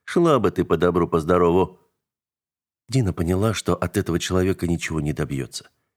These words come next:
Она повернула и добрела до ближайшей лавочки. В душе царила звенящая пустота, будто из организма выжали все соки. Ей не хотелось никуда идти,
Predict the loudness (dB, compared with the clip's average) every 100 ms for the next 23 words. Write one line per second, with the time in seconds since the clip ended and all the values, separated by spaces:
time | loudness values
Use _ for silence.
0 | _ _ 2 2 2 2 2 4 4 2
1 | 0 0 0 0 2 0 0 -2 0 0
2 | -2 0 0 0 -2 -4 -4 -4 -6 -20
3 | -10 -4 0 0 -2 0 0 2 2 2
4 | 0 2 2 0 0 0 0 -4 0 0
5 | 2 0 2 -2 2 0 0 -2 0 0
6 | 0 0 2 0 2 0 0 -2 -2 -4
7 | -6 -6 -8 -10 -16 -20 _ _ _ _
8 | -2 2 2 0 -2 2 2 2 -2 -2
9 | 2 2 2 0 0